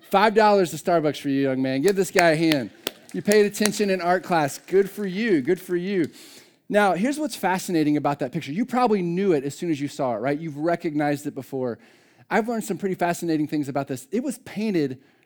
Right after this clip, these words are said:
on a dining hall wall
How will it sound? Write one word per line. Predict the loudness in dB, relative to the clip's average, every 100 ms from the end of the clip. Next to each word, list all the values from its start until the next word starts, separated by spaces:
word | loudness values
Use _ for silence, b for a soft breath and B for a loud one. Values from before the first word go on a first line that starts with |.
| b
on | -4 -2
a | -2
dining | -6 -4 -2 0 -2
hall | -2 -6 -4 -2 -6 -10
wall | -16 -12 -6 -2 -2 -2 -6 -12